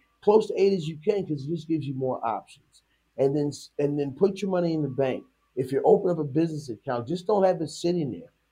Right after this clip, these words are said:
Make sure that it's active. You know, believe it or not, there's nothing wrong with the business showing a little loss at the end of the month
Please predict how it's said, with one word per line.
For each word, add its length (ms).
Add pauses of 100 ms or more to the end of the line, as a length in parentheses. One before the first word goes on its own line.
Make 200
sure 280
that 60
it's 200
active. 440 (380)
You 120
know, 100
believe 320
it 80
or 60
not, 280
there's 160
nothing 440
wrong 280
with 160
the 100
business 560
showing 340
a 40
little 340
loss 300
at 140
the 120
end 160
of 60
the 60
month 360